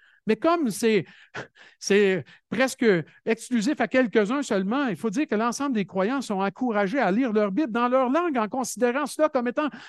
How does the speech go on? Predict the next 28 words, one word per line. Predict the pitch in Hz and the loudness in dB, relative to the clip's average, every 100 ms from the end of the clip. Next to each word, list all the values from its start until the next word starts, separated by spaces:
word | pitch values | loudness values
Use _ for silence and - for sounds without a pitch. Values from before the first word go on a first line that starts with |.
| - | 2
la | 254 339 | 4 4
parole | 311 269 285 | 2 2 2
de | 277 | 0
Dieu, | 269 359 | -2 -2
puisqu'elle | 311 254 - 277 294 | -2 -4 0 2 4
est | 339 415 466 | 4 4 2
la | 277 | 0
parole | 208 208 190 | -2 -2 -2
de | 196 | -4
Dieu. | 196 202 - - | -4 -6 -8 -2
Jésus | 233 320 311 349 | 2 4 4 4
vous | 320 | 2
dit, « | 233 349 | 2 0
Faites-le, | 349 349 392 392 | 0 -2 0 0
je | 233 | 0
l'ai | 320 | 0
fait. » | 349 381 349 _ _ _ _ _ - 156 _ _ _ _ _ _ _ - | 0 -4 -6 _ _ _ _ _ -14 -14 _ _ _ _ _ _ _ -6
Les | 233 | 0
apôtres | 277 349 339 | 2 2 0
vous | 285 | 0
disent, « | 262 320 - | 2 2 0
Faites-le, | 320 339 349 | -4 0 -2
je | 254 | 0
l'ai | 302 | -2
fait. » | 339 370 370 _ _ _ _ _ _ _ _ _ _ _ _ _ _ _ _ | 0 -2 -4 _ _ _ _ _ _ _ _ _ _ _ _ _ _ _ _
Je | 143 | -4
les | 254 220 | -4 -4
ai, | 151 | -6